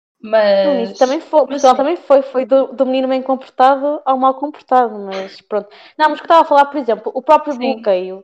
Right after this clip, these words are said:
Speaker 2: poderia funcionar como uma espécie de boicote. É óbvio que,
Speaker 1: Certo, sem
Speaker 2: ok,
Speaker 1: dúvida.
Speaker 2: vou-te bloquear, porque eu não sei,
Speaker 1: Imagina,
Speaker 2: tanto no,
Speaker 1: tu
Speaker 2: não é
Speaker 1: deixaste de
Speaker 2: propriamente
Speaker 1: comprar um
Speaker 2: nas
Speaker 1: produto
Speaker 2: redes
Speaker 1: de uma
Speaker 2: sociais
Speaker 1: marca. Sim, desculpa.
Speaker 2: Diz?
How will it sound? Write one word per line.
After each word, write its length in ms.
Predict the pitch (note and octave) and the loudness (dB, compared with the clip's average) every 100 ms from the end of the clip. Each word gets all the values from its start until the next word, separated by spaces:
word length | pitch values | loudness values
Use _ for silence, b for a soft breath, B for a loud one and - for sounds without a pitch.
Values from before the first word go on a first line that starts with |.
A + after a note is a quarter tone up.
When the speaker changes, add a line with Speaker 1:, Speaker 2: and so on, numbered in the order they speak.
| _ | _
Speaker 2:
poderia 260 | A#3 C4 C4+ | -4 -2 -2
funcionar 480 | C4+ C4 B3+ B3+ | -4 -8 -4 -4
como 200 | B3+ B3+ | -4 -8
uma 60 | C4 | -8
espécie 440 | C4 C4 B3+ - | -4 -4 -4 -8
de 60 | A3+ | -2
boicote. 540 | B3+ C4+ D4 B3 - _ _ _ _ _ _ | 0 2 0 0 -4 _ _ _ _ _ _
É 180 | A#3 A#3+ | 2 6
óbvio 200 | C4 C#4 | 6 4
que, 100 | - | -2
Speaker 1:
Certo, 320 | A3 F#3+ - | 0 0 0
sem 100 | A#3 | -2
Speaker 2:
ok, 220 | A#3 A3+ G3 | 0 -2 -4
Speaker 1:
dúvida. 180 | G3+ | -4
Speaker 2:
vou-te 220 | A3+ A3+ B3 | -6 -6 -8
bloquear, 440 | B3+ C4 C4+ C4+ - | -10 0 2 2 -2
porque 160 | - F4 | -8 -4
eu 40 | |
não 100 | F4+ | -4
sei, 140 | - C4 | -2 -2
Speaker 1:
Imagina, 320 | A#3+ G#3+ C#4 | 0 0 -2
Speaker 2:
tanto 100 | D#4 | -2
no, 60 | D4+ | 0
Speaker 1:
tu 60 | |
Speaker 2:
não 60 | D4+ | 2
é 40 | |
Speaker 1:
deixaste 300 | E4 D#4 C#4 | 2 2 0
de 60 | C#4+ | 0
Speaker 2:
propriamente 160 | C4 A#3+ | -2 0
Speaker 1:
comprar 220 | G#3+ G3+ | 0 0
um 20 | |
Speaker 2:
nas 80 | G#3+ | -2
Speaker 1:
produto 280 | A#3+ C4+ G#3+ | -2 -2 0
Speaker 2:
redes 160 | C#4 | 0
Speaker 1:
de 60 | G3+ | -2
uma 120 | G#3+ | 0
Speaker 2:
sociais 260 | A#3+ C#4 F#3 | 2 2 0
Speaker 1:
marca. 280 | - G#3 - _ _ _ _ | -10 -18 -20 _ _ _ _
Sim, 200 | _ G3+ | _ -16
desculpa. 320 | G3+ G3+ G3 - | -14 -16 -16 -6
Speaker 2:
Diz? 380 | B3 C#4 - | -4 -4 -14